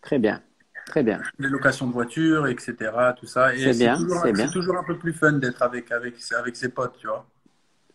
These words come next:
Speaker 1: Ah. Ok, bah c'est très bien, c'est très bien. Donc, mais une fois dans l'eau, euh, chacun
Speaker 2: Une fois dans
Speaker 1: pour
Speaker 2: l'eau,
Speaker 1: soi
Speaker 2: euh,
Speaker 1: et, et la
Speaker 2: voilà,
Speaker 1: vague pour
Speaker 2: une
Speaker 1: tous.
Speaker 2: fois, voilà, une fois dans l'eau, il faut, il faut se battre. C'est là où le, li-, le lion qui rage.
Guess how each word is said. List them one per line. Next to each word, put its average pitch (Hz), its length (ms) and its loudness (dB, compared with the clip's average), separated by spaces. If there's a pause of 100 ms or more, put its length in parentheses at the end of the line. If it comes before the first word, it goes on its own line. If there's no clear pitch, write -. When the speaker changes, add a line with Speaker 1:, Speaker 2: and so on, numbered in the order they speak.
Speaker 1:
Ah. 131 140 -6 (680)
Ok, - 220 0 (100)
bah 101 140 10
c'est - 160 2
très - 160 6
bien, 185 240 8
c'est - 100 -14
très - 180 0
bien. 147 200 6
Donc, 143 240 6
mais 160 200 10
une 185 140 6
fois 190 220 6
dans 165 160 4
l'eau, 190 400 2
euh, 151 100 -6 (500)
chacun 156 200 0
Speaker 2:
Une 185 60 4
fois 180 120 10
dans 165 120 10
Speaker 1:
pour 180 80 8
Speaker 2:
l'eau, 202 120 8
Speaker 1:
soi 190 300 6
Speaker 2:
euh, 185 40 0
Speaker 1:
et, 165 380 -2 (540)
et 185 100 2
la 190 80 4
Speaker 2:
voilà, 180 240 6
Speaker 1:
vague 135 100 4
pour 170 120 -2
Speaker 2:
une - 20 0
Speaker 1:
tous. 151 80 -6
Speaker 2:
fois, - 100 -14 (480)
voilà, 131 420 4
une 131 120 -4
fois 143 140 -4
dans 143 140 -2
l'eau, 175 180 0
il 156 60 -2
faut, 135 320 -4
il 120 120 -4
faut - 160 -4
se 123 140 -4
battre. 120 260 0 (100)
C'est - 180 0
là 180 120 8
où 185 60 10
le, 180 100 10
li-, 175 240 6
le 165 140 8
lion 170 300 4
qui 165 140 0
rage. 135 420 -4